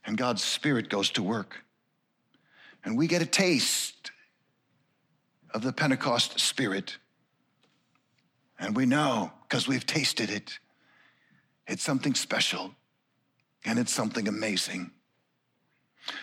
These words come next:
If we're going to recover the power of Pentecost,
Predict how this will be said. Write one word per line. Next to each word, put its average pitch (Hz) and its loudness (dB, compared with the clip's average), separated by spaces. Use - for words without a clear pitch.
If - -4
we're 185 2
going 208 6
to 180 6
recover 160 4
the 131 4
power 147 6
of 117 2
Pentecost, 131 2